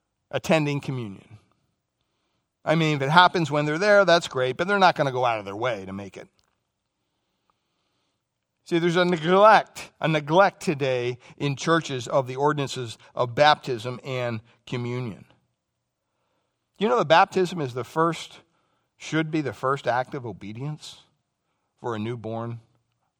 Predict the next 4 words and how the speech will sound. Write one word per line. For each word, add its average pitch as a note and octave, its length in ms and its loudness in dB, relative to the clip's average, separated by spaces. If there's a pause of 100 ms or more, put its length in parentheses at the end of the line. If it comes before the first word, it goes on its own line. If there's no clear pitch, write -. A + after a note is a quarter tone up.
a G2 60 -12
born-again A2+ 540 -8
believer? A2 440 -14 (1800)
Um, A2 460 -12